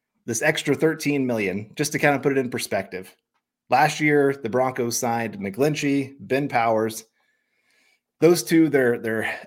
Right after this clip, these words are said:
cap hit for the year was about thirteen million for this past year.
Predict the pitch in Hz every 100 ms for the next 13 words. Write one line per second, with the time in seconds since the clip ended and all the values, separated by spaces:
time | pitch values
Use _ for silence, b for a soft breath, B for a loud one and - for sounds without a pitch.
0 | _ - 156 165 - 160 127 - 143 139
1 | 123 147 139 82 - _ _ _ _ _
2 | _ 120 113 110 123 - - 123 - 127
3 | 117 107 110 95 73 - _ - 98 95
4 | 104 87 - 98